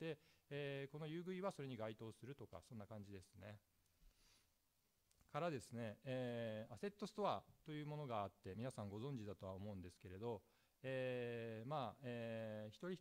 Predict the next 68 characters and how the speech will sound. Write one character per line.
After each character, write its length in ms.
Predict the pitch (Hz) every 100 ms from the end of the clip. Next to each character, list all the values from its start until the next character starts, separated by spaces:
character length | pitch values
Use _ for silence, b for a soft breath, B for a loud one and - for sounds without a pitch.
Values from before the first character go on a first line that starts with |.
| 196
人 100 | 165
が 100 | 113
で 100 | 95
す 140 | -
ね、 260 | 110 113 101
え 540 | 120 113 107 104 98 110
ー、 20 | - b b -
え 120 | 113 110
ー、 20 |
こ 100 | 135
の 140 | 143
ス 100 | -
ト 120 | 165 170
ア 60 |
上 220 | 165 170
に 80 | 170
で 80 | 120
す 100 | -
ね、 60 | 98
自 100 | 104
分 160 | 151
が 100 | 160
作 200 | - -
っ 20 | 165 -
た、 260 | 117 110 -
え 380 | 117 113 107 101
ー、 40 | -
プ 60 |
ラ 120 | 135 139
グ 100 | 143
イ 120 | 143
ン 100 | 113
な 100 | 110
り、 220 | 101 95 113
え 460 | 104 95 90 85 87
ー、 40 |
ま 240 | 139 104 -
あ、 20 | - -
イ 60 |
ラ 100 | 127
ス 120 | -
ト 160 | - 123
な 100 | 120
り、 220 | 104 92 - - -
あ 100 | 107
の、 100 | 98
ア 40 |
ニ 80 | 113
メ 80 | 120
ー 40 |
シ 120 | -
ョ 20 |
ン 80 | 123
デ 140 | 120 113
ー 20 |
タ 80 | 101
な 140 | 107
り、 120 | 95
い 60 | 110
ろ 80 | 151
ん 60 |
な 100 | 185
も 100 | 196
の 100 | 226
を 40 | 160
で 100 | 101
す 120 | -
ね、 220 | 120